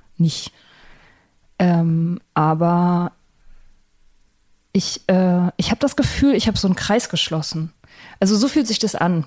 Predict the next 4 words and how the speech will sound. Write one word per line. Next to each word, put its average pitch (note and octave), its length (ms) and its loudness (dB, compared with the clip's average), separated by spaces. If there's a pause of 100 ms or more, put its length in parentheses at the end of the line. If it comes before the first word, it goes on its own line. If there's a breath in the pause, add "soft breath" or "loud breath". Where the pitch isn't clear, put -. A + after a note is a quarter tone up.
(720)
dass, - 320 -2
ähm, F#3 460 2 (100)
ich - 220 -4 (160)
irgendwie, G#3 480 4